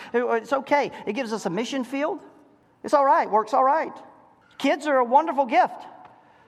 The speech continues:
but they're never supposed to be in front of your spouse. I hear people tell me all the time, "Oh, we hate our marriage, but we're gonna stay married for the kids." You didn't get married for the kids.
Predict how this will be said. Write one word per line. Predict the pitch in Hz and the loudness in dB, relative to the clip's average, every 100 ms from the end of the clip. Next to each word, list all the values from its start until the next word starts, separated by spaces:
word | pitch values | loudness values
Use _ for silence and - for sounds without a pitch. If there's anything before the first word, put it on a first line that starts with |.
| _ _ _ | _ _ _
but | - | -2
they're | 294 | 0
never | 277 277 359 415 | 0 2 0 0
supposed | - - 277 277 | -4 0 0 -2
to | 240 | -8
be | 254 | -6
in | 262 247 | -6 -4
front | - 294 285 | 0 0 0
of | 247 | -6
your | 254 | -8
spouse. | - 349 269 | 0 2 2
I | 320 | 0
hear | 339 | -2
people | 285 330 302 | -4 -6 0
tell | 320 302 | 0 4
me | |
all | 285 302 | 8 6
the | 294 | 6
time, | 330 311 - - | 0 0 0 4
"Oh, | 294 | 6
we | 285 | 4
hate | 254 285 | 2 4
our | 269 | 2
marriage, | 254 285 262 190 | 2 0 -2 -2
but | 214 | -4
we're | 254 | -2
gonna | 247 | -4
stay | 220 254 | -2 -2
married | 226 226 240 240 | -2 -2 -2 -4
for | 233 | -8
the | 220 | -8
kids." | 220 277 151 - - _ _ _ _ _ _ | -4 -4 -4 -10 -20 _ _ _ _ _ _
You | - 196 | -4 -2
didn't | 233 330 214 | 0 -2 -4
get | 202 214 | -4 -4
married | 156 208 392 480 - | -2 0 0 -2 -4
for | - 165 | -6 -6
the | 135 | -6
kids. | 127 120 202 - | -8 -8 -10 -12